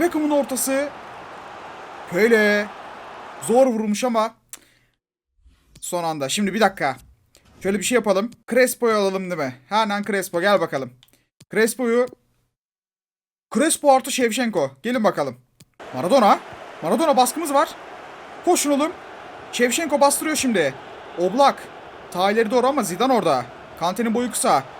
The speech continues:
Şimdi Maradona. Çek Maradona. Hop. Ta aşağıya.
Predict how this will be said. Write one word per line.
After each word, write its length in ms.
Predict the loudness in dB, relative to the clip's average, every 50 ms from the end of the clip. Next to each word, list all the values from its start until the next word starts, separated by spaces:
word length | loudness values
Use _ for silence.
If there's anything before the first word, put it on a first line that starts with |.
| -18 -10
Şimdi 260 | -6 -4 -2 0 2 2
Maradona. 560 | 2 2 2 2 0 2 4 4 4 2 0 -4 -12 -18 -18 -16 -16 -16 -16 -18 -18 -16 -16 -16 -16 -16 -16 -16 -16 -16 -16 -16 -16 -16 -14 -8
Çek 160 | -8 -6 -2 0
Maradona. 440 | 2 2 4 4 4 2 2 0 -2 -8 -14 -16 -12 -2
Hop. 140 | -2 -2 -2 -2 -8 -14 -16 -16 -16 -16 -16 -16 -4 0
Ta 160 | 2 4 4
aşağıya. 540 | 4 4 2 2 2 2 4 4 2 2